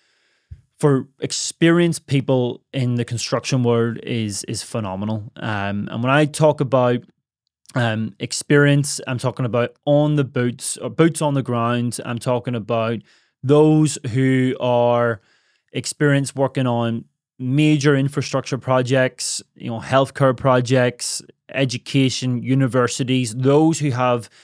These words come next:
experience in construction and not specifically those who are in that sort of advisory capacity or that strategic consulting capacity,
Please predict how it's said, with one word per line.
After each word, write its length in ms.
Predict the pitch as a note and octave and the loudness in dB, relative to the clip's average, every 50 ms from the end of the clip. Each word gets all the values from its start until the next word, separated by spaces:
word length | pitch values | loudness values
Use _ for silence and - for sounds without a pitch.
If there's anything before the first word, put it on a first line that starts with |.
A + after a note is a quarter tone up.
| _ _ _ - | _ _ _ -16
experience 960 | - - - - - - - _ - C#3+ C#3 C3+ C3 C3+ C3+ C3 C3 B2 - | -14 -10 -8 -8 -8 -8 -8 _ 0 2 4 4 4 4 2 2 0 -2 -4
in 400 | - - A#2+ A#2 A2+ A2 A2 - _ - | -8 -8 -6 -4 -4 -4 -6 -8 _ -14
construction 840 | - - A2+ - - - - - B2 - - - E3+ F3 F#3+ G3 F3 _ - - _ _ _ _ | -12 -10 -8 -8 -8 -6 -4 -4 -4 -4 -2 0 2 4 4 4 2 _ -6 -20 _ _ _ _
and 200 | - B2 B2 B2+ | -4 -2 0 4
not 280 | C3+ C3 C3 C3 - _ _ _ _ _ - | 4 4 4 2 0 _ _ _ _ _ -8
specifically 1000 | - - - - B2+ - - - B2+ - - B2+ B2 - A#2+ A#2 A2+ A2 A2 | -8 -8 -4 -4 -4 -4 -4 -6 -6 -4 -4 -6 -6 -4 -4 -2 -2 -2 -4
those 500 | - A2 A2+ A2+ A2+ A2+ A2 A2+ G2+ - | -4 -2 0 0 0 0 0 -2 -4 -6
who 220 | - A2 G#2+ A2+ A2 | -6 -4 -2 0 0
are 240 | G#2+ G#2+ G#2+ - - - | 0 0 -2 -4 -6 -6
in 220 | A#2 A#2+ A2+ A2+ | -4 -4 -2 -2
that 160 | A2 G#2 G2+ | -2 -4 -6
sort 140 | - A2 G#2+ | -8 -10 -10
of 120 | G2 - - _ | -12 -12 -16 _
advisory 800 | - A2+ A2+ G#2 G#2 B2 B2 B2 B2+ C3+ C3+ B2 B2 B2 B2+ C3 A#2 | -10 -8 -6 0 2 2 4 4 4 4 2 2 2 2 2 2 0
capacity 680 | - B2 - - C3 B2 B2 - - A#2 B2+ B2+ B2 | 0 -6 -6 -2 0 0 0 -2 -2 -2 -2 0 0
or 100 | A#2 A2 G#2+ | 0 0 0
that 160 | A2 G2+ - | -2 -4 -4
strategic 640 | - - - - G2+ - - B2+ B2+ A#2 B2+ A#2 - | -6 -10 -8 -10 -10 -4 -2 -2 -2 -2 -4 -6 -6
consulting 520 | - A#2+ A2 - C3 B2+ A2 B2 C3 B2+ | -6 -6 -2 2 2 2 2 0 -4 -4
capacity, 680 | A#2 A2+ - B2 A#2+ A#2+ - - C3 B2+ B2+ C3 B2 | -4 -4 -4 -2 -2 -2 -2 -2 -2 0 0 0 -2